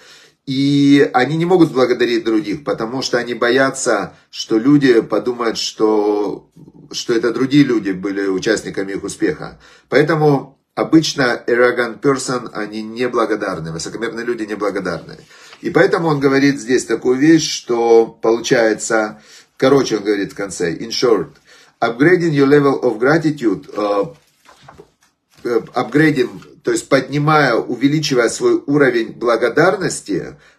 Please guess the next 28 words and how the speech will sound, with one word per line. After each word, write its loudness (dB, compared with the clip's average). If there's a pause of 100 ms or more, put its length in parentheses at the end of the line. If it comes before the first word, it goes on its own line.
мы -2
также 2
здесь -4
работаем 2
и -2
развиваем, 0 (460)
э, 0
свою 0
скромность -2
и -8
свою, 0 (300)
э, -2
скромность -2
и -6
смирение. -2 (680)
То -2
есть -2
мы 4
работаем 0
над -6
своим -4
характером. -4
Чем -4
больше 2
ты -6
благодаришь -2
других -8
людей, 4